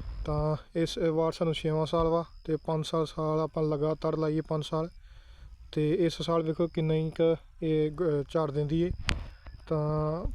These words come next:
ਪਿਛਲੇ ਸਮੇਂ ਦੀ ਗੱਲ ਕਰੀਏ ਤਾਂ ਉਹਨਾਂ ਦੇ ਸਮੇਂ ਤੋਂ ਇਸ ਵਾਰ ਇਹਦੀ ਗਰੋਥ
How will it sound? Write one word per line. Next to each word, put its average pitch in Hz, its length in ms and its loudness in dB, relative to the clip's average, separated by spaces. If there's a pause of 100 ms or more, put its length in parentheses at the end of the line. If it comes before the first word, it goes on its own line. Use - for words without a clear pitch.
ਪਿਛਲੇ 175 280 2
ਸਮੇਂ 170 320 2
ਦੀ 170 180 2
ਗੱਲ 160 240 2
ਕਰੀਏ 170 220 2
ਤਾਂ 175 140 2
ਉਹਨਾਂ 170 300 2
ਦੇ 175 60 2
ਸਮੇਂ 160 260 -2
ਤੋਂ 170 100 2
ਇਸ 160 200 0
ਵਾਰ 160 220 2
ਇਹਦੀ 165 240 2
ਗਰੋਥ 151 520 2